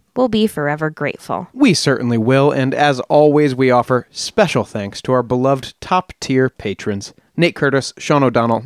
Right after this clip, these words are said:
Speaker 2: Jared Chamberlain, Maria Ferrante, Robin McCabe, Comfy Mike, Alex Nakutis, Ryan Regan, Christy Atchison, and Ira. We love you guys.
Speaker 1: <laughs> See you next Thursday.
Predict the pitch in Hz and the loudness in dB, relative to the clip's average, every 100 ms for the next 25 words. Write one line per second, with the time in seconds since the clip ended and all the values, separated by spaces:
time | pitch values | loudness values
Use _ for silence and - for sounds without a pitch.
0 | 120 131 120 - 120 113 117 113 113 127 | -2 0 0 0 -4 0 0 0 -2 0
1 | 160 185 160 127 113 110 113 113 107 107 | 4 4 2 0 0 -2 -6 -4 -4 -4
2 | 101 104 170 170 147 _ _ - 233 208 | -6 -4 0 0 -4 _ _ -4 0 0
3 | 160 156 - - 135 120 - 113 - 165 | 2 0 -4 -4 -2 -2 -4 -4 0 2
4 | 160 - - 143 175 175 143 131 135 - | 0 -4 -6 0 2 2 0 0 -2 -6
5 | - 262 - 190 113 - 117 139 156 _ | -6 -4 0 2 2 -2 -2 -4 -4 _
6 | 208 220 - 262 214 104 - _ - 147 | -2 0 2 4 4 2 -2 _ 0 2
7 | 147 220 226 143 127 202 - - - 208 | 4 4 4 4 2 0 -6 -20 -10 -8
8 | 196 - 233 226 226 - 190 202 220 - | -8 -8 -6 -6 -6 -2 0 2 0 -2
9 | 254 294 302 220 233 | 0 0 0 0 -2